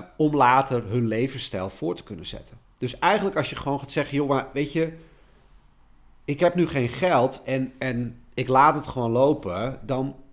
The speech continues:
weet je, tuurlijk is het zo dat je nu rond kan komen.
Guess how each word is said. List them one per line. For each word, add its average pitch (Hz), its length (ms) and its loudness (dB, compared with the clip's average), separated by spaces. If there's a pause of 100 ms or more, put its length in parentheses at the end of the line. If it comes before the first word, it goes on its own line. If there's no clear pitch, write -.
(320)
weet 135 200 -6
je, - 160 -8
tuurlijk 208 360 -4
is 165 200 -4
het - 120 -14
zo 113 180 -4
dat 113 180 -6
je 131 80 -6
nu 131 220 -2
rond 135 300 -4
kan 87 200 -10
komen. - 340 -14